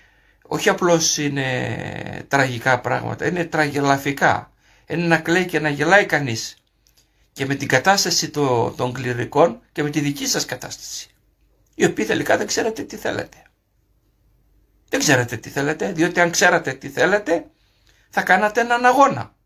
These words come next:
Ποιος είναι ο αγώνας σας αυτή την ώρα για την, για την πατρίδα; Ποιος είναι ο αγώνας σας αυτή την ώρα για την Εκκλησία; Κάποιοι θυσιάστηκαν.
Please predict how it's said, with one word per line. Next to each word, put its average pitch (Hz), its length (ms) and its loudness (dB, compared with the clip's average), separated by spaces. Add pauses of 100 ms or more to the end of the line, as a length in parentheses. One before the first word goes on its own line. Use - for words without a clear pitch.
(500)
Ποιος 285 240 -2
είναι 240 160 4
ο 208 140 10
αγώνας 180 380 2
σας 147 180 -4
αυτή 151 200 -10
την 151 260 -10
ώρα 143 280 0 (240)
για 156 240 0
την, 151 260 -2 (120)
για 160 200 2
την 165 160 4
πατρίδα; 147 800 2 (1300)
Ποιος 254 260 4
είναι 254 120 4
ο 240 40 8
αγώνας 226 320 4
σας 202 180 -2
αυτή 190 220 -8
την 185 200 -8
ώρα 175 220 2
για 160 160 -2
την 151 160 -8
Εκκλησία; 139 680 -6 (1200)
Κάποιοι 233 300 0
θυσιάστηκαν. - 840 -2